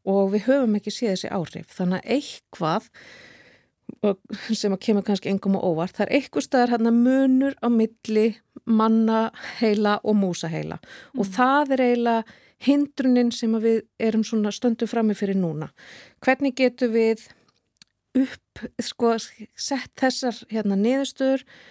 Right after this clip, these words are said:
Speaker 1: og, og yfirfært þær yfir á mannslíkamann? Þannig að við getum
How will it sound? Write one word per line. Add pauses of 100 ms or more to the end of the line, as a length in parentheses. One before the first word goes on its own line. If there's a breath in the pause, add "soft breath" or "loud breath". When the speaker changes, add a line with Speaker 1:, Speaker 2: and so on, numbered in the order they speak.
(300 loud breath)
Speaker 1:
og, (100)
og
yfirfært
þær
yfir
á (200)
mannslíkamann?
Þannig
að
við
getum